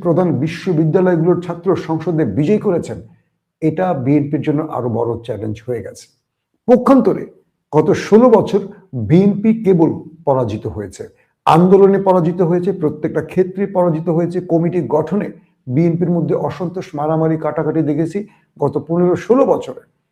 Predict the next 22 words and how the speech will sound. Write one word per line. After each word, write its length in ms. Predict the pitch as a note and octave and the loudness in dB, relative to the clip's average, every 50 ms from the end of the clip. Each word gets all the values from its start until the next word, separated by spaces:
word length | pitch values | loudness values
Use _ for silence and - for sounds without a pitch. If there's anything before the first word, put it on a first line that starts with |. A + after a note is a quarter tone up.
| _ _ | _ _
রাষ্ট্রকে 500 | B2+ C3+ E3+ D#3+ - - G3 F3+ F#3+ G#3 | 0 0 0 0 0 -4 -4 -2 -2 -2
শান্তিপূর্ণ 580 | - - - F#3+ F3+ F3+ G#3 - F#3 F#3+ F#3+ F#3 | -2 -2 -2 -2 -2 -2 -2 -4 -4 -2 -2 -2
অবস্থানে 500 | F#3 - D#3+ D3+ E3 D#3+ - E3 F3 F3 | 0 0 -2 -2 -2 -4 -2 -2 0 0
রাখতে 320 | D#3+ C#3+ C#3+ - - E3 | 0 0 -4 -4 -8 -8
পারেনি 380 | D#3+ D#3+ C#3+ C#3 C#3+ D#3+ D#3+ D#3 | -4 -2 -2 -2 0 0 0 0
বিএনপি, 480 | C3+ C#3+ D#3 D3+ D3+ D3+ G3+ A3 - - _ _ _ _ _ - | 2 0 0 -2 -2 -4 -6 -8 -8 -10 _ _ _ _ _ -2
নিজেদের 460 | C3 C#3+ C#3 E3 D3+ D#3 C#3 A#2+ G#2+ | 0 0 2 2 0 0 -2 -2 2
দলীয় 300 | G#2+ G3 G#3+ A3 A#3+ A#3 | 4 6 8 8 8 6
নেতা 260 | F#3+ F#3 F#3 F#3+ F#3 | 6 4 4 2 0
কর্মীদের 440 | F3+ - F#3 F#3 G3 F3+ D3+ D#3 - | 0 0 0 0 2 0 0 -2 -2
কন্ট্রোল 380 | - D3 D3+ C#3+ C#3+ F#3+ F#3+ F#3+ | -2 -4 -4 -2 -2 -2 -2 -2
করতে 240 | G3 F3+ - F3+ F3 | -4 -4 -4 -2 -2
পারেনি 360 | F3 E3+ E3 E3 E3+ F3 D#3+ | 0 0 0 0 0 0 0
বিএনপি। 500 | C3+ C#3+ D#3 D#3+ D#3 D#3 G#3 G#3+ A3 - _ _ _ _ - | 0 2 2 0 0 -2 -4 -6 -6 -8 _ _ _ _ 0
লুটপাট, 520 | C3+ D#3 E3+ F3 E3+ - F#3 E3+ - - | 2 2 2 2 0 0 0 0 0 0
মারামারি, 440 | B2 C3+ D3 D#3 E3 D#3+ D#3+ D#3+ D#3+ D#3+ | 0 0 2 2 2 4 2 2 2 0
চাঁদাবাজিতে 640 | E3 E3+ D#3+ D#3+ E3+ D#3+ E3 D#3 D#3 D#3+ - D3 A2+ | 0 -2 0 2 2 2 2 0 -2 -6 -8 -10 -8
মানুষের 480 | A2 A2+ D3+ G#3 A3+ A3 A3+ A3+ G#3 | -4 -2 0 2 2 2 2 2 0
মধ্যে 320 | F#3 F3 F3 C#3 - F3 D#3+ | 2 2 0 0 -2 -2 -2
বিএনপির 480 | C3 D3 D#3+ D#3 D3 B2+ E3 D3+ A#2+ | -2 0 0 0 -2 -2 -6 -10 -10
বিরুদ্ধে 400 | G#2 A#2 C3+ D3+ D#3 C#3 A2+ D#3+ | -10 -14 -12 -12 -12 -12 -12 -12
একটা 280 | E3+ - - G3 F#3+ | -12 -12 -12 -16 -18